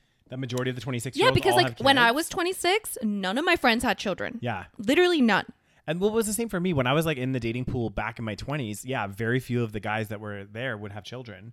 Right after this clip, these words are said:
Speaker 2: Yeah.
Speaker 1: Whereas now, I
Speaker 2: There's
Speaker 1: still not
Speaker 2: more
Speaker 1: that
Speaker 2: yeah,
Speaker 1: often,
Speaker 2: but
Speaker 1: but,
Speaker 2: even,
Speaker 1: like,
Speaker 2: yeah,
Speaker 1: but
Speaker 2: exactly.
Speaker 1: even now, there definitely see more kids.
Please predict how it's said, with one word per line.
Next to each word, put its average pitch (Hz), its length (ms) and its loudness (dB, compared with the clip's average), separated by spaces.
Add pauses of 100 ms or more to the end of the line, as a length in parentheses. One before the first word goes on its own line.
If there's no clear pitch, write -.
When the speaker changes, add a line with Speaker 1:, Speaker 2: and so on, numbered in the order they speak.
(240)
Speaker 2:
Yeah. 294 140 -4 (100)
Speaker 1:
Whereas 117 320 2
now, 113 720 -2 (300)
I - 100 -6
Speaker 2:
There's 240 280 -4
Speaker 1:
still 202 120 4
not 175 200 4
Speaker 2:
more 135 100 4
Speaker 1:
that 120 60 4
Speaker 2:
yeah, 453 100 8
Speaker 1:
often, 117 340 2
Speaker 2:
but - 80 8
Speaker 1:
but, 339 100 6
Speaker 2:
even, - 180 6
Speaker 1:
like, - 120 -2
Speaker 2:
yeah, 330 100 0 (100)
Speaker 1:
but 311 40 0
Speaker 2:
exactly. 277 280 2
Speaker 1:
even 175 140 6
now, 135 220 6
there 117 160 2
definitely 123 360 -2
see 120 160 -6
more 107 180 -2
kids. 107 440 -14